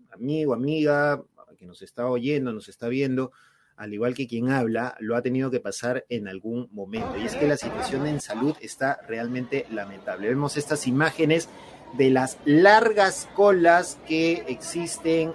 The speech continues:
en el Hospital Rebagliati para poder sacar una cita en la especialidad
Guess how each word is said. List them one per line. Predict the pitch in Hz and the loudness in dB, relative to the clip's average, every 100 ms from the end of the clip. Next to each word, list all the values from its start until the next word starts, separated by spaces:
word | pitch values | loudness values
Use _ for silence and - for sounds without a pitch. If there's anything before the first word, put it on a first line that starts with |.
| - | -2
en | 151 156 | 0 2
el | 151 | 0
Hospital | 147 - 113 135 143 | -2 -4 -2 0 2
Rebagliati | 143 123 117 143 151 - 127 | 2 0 -2 2 2 2 -4
para | 120 117 117 | -4 -4 0
poder | 127 151 | -2 -2
sacar | 170 156 165 165 156 | -6 2 2 2 -6
una | 156 147 | -6 -6
cita | - 170 - 185 190 - - - - | -6 -10 -2 -2 -2 -10 -20 -20 -4
en | 165 170 | 0 0
la | 175 170 | 0 -2
especialidad | 151 139 - 151 151 151 151 165 | -2 -8 0 2 4 4 4 2